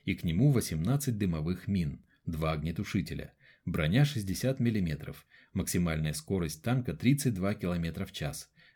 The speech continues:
двигатель сто шестьдесят лошадиных сил, горючее газоиль, как и у Т тридцать четыре,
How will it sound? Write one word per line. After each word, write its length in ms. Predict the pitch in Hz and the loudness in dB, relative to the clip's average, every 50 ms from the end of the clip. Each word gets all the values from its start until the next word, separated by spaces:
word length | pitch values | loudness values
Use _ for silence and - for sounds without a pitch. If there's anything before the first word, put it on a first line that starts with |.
| _ | _
двигатель 500 | - 87 92 135 151 151 143 143 156 151 | 0 4 6 6 6 6 4 2 2 0
сто 240 | 139 151 - 117 120 | 0 0 2 2 2
шестьдесят 600 | 117 - 98 85 80 85 80 - - 101 123 - | 2 2 0 -2 -2 -2 -4 -2 -2 -4 -2 0
лошадиных 520 | 107 95 - - 82 73 76 76 82 87 - | -2 -2 -2 -2 -4 -2 -2 -2 -2 -4 -6
сил, 320 | - - 78 71 - - _ _ - - _ _ | -6 -4 -4 -4 -6 -8 _ _ -20 -20 _ _
горючее 640 | - - 80 78 73 90 123 135 - - 143 139 - | -6 -2 0 2 4 4 2 2 2 2 2 2 2
газоиль, 580 | 85 95 107 98 101 90 76 73 - - - - _ - - - | 2 0 0 0 0 0 0 0 -2 -4 -8 -14 _ -20 -18 -6
как 240 | - 92 87 - 92 | -2 -2 -2 0 0
и 20 | |
у 100 | 82 80 | -2 0
Т 160 | 80 87 90 | 0 -2 -2
тридцать 360 | 90 - - - - - 78 | -2 -2 -4 -4 -4 -6 -6
четыре, 460 | - - 85 - 78 73 57 - - | -6 -8 -6 -4 -4 -4 -4 -6 -10